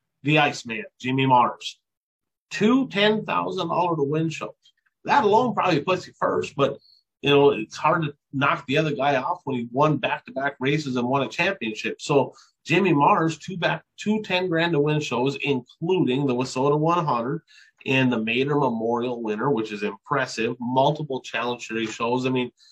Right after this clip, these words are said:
this guy here, I mean, any one of these top five, they're so good. I mean, they're so good. And, uh, Mars is another guy. You can't sleep on him at the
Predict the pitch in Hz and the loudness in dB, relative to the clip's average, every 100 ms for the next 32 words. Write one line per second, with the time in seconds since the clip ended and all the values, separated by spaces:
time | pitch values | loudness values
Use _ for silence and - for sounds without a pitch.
0 | _ _ 190 - 160 123 - 190 151 135 | _ _ 0 2 -2 -2 2 4 6 4
1 | 131 131 - _ _ _ _ 165 220 185 | 2 0 -6 _ _ _ _ 2 4 6
2 | 180 170 127 - 147 143 - 139 160 135 | 4 2 -2 -4 -2 -2 -2 0 0 0
3 | 123 120 - - 135 143 123 104 104 - | -4 -10 -12 -4 2 2 2 -4 -8 -8
4 | _ _ 123 120 117 117 - - - - | _ _ -8 -6 -6 -6 -8 -8 -8 -4
5 | 156 156 135 139 131 139 - _ _ - | 0 2 4 4 4 0 -8 _ _ -4
6 | 131 123 117 110 117 123 170 156 139 127 | -2 0 -2 -2 -2 -2 -2 -2 -2 0
7 | 151 175 113 107 135 180 143 - 135 127 | 0 0 -2 -4 -4 -4 -4 -4 -4 -2
8 | 110 101 156 143 98 | -4 -2 -2 -2 -4